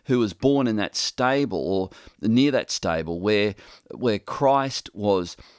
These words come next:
the, the focus of the entire event, and rightly so,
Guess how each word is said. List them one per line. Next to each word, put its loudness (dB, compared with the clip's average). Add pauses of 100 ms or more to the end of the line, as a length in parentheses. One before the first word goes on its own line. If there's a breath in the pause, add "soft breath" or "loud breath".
(120)
the, -2
the -4
focus -2
of -2
the 0
entire 0
event, -4
and -2
rightly 2
so, 0